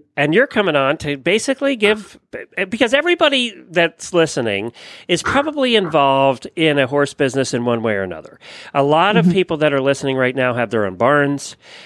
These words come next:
Speaker 1: Um,
Speaker 2: Mm-hmm.
Speaker 1: they either, they may train people, they may do lessons. I know a lot of our listeners, uh, are, are instructors, um, or, or, or they're selling something in the horse world. They're in business.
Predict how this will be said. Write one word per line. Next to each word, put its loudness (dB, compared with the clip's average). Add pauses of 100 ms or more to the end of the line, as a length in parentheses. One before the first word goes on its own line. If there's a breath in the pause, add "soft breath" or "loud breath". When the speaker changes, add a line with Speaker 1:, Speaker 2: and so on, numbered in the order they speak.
(140 loud breath)
Speaker 1:
Um, 0
Speaker 2:
Mm-hmm. 2
Speaker 1:
they 2 (160)
either, -2 (100)
they 0
may 0
train 0
people, 0
they 2
may 0
do -2
lessons. 0
I -2
know 0
a -4
lot -2
of -4
our 0
listeners, -2
uh, 2
are, -2
are -4
instructors, 0 (480 loud breath)
um, 0 (180)
or, 2
or, -6
or 2
they're 0
selling 0
something 0
in 0
the 0
horse 0
world. 2
They're 0
in 2
business. -6